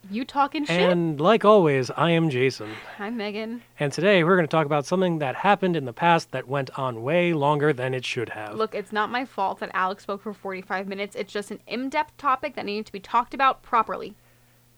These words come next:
Speaker 2: And that's something that I'm talking about, uh, probably never should have happened to begin with.
Speaker 1: Okay, whoa, whoa, whoa, whoa, whoa.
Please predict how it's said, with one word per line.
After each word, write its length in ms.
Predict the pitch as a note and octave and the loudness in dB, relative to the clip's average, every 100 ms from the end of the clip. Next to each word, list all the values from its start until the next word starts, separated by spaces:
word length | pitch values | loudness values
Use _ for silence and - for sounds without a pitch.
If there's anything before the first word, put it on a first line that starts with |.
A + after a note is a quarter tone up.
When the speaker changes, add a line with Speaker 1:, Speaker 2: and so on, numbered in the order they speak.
| _ _ - | _ _ 0
Speaker 2:
And 440 | G3+ G#3 G#3 G3+ | 4 6 6 4
that's 240 | F3+ F3+ - | 4 2 2
something 260 | E3 E3 | 0 2
that 100 | D3+ | 0
I'm 80 | C3 | 0
talking 340 | G3 G3 F#3 | 2 2 2
about, 400 | F#3 F3+ F3 E3+ E3+ - - | 0 4 4 2 -2 -12 -6
uh, 300 | E3 D#3 D#3 | -2 2 0
probably 420 | - G3 F#3 F3 | 0 2 4 4
never 300 | E3+ D#3+ D3+ | 2 0 0
should 140 | D3 C3+ | -2 -2
have 100 | B2 | -2
happened 380 | A#2 A#2+ A#2+ | -4 -4 -6
to 60 | A#2 | -6
begin 280 | A#2 G#2 F#2 | -8 -8 -6
with. 80 | - | -4
Speaker 1:
Okay, 280 | F#4+ D#4+ | -2 -2
whoa, 260 | A3 D4+ C#4+ | 0 4 4
whoa, 180 | A#3+ A3+ | 4 2
whoa, 140 | G3+ | 0
whoa, 100 | G3+ | -4
whoa. 280 | F#3+ F#3 - | -2 -2 -4